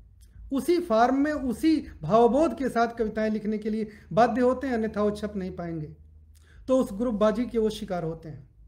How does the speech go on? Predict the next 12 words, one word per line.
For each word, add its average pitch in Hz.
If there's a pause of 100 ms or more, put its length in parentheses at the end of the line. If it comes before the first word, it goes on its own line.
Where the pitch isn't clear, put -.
(920)
यानी 285
मेधा 262
को 339
नष्ट 311
करने 269
का 277 (240)
एक 254
उपक्रम 302
है, 254 (800)
एक 254
दुरभिसंधि 262
है। 156